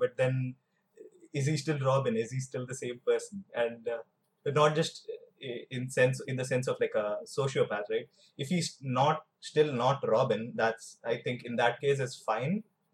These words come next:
because if you, if you are a psychopath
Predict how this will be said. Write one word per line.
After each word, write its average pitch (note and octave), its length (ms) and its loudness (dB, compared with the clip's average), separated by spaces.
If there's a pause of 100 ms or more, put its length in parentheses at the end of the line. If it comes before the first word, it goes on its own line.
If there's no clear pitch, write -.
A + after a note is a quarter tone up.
(440)
because B2+ 420 2
if C3 200 -4
you, C3 400 -4 (580)
if - 180 -10
you D3 540 0 (680)
are A#2+ 200 4
a B2 40 0
psychopath C#3+ 600 4